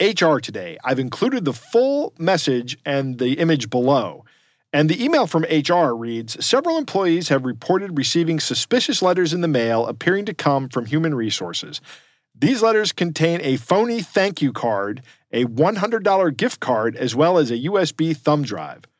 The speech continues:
Please exercise extreme caution if you receive such a letter. Do not insert the U S B into your laptop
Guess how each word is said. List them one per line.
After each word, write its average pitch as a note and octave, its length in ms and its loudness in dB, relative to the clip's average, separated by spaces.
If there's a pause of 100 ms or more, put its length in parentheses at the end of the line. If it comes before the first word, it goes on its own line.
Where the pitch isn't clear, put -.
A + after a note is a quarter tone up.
(360)
Please B3 260 0
exercise F#3 560 2
extreme F3+ 400 -2
caution D3 420 0
if B2 140 -8
you B2 80 -6
receive D#3+ 640 -2
such - 320 0
a F3 60 0
letter. F#2+ 340 -2 (460)
Do C3+ 120 0
not A3 260 2
insert D#3+ 360 0
the C#3+ 80 0 (120)
U C3+ 80 4
S B2 160 2
B B2+ 300 -2
into C#3 240 -2
your B2 80 4
laptop A#2+ 580 0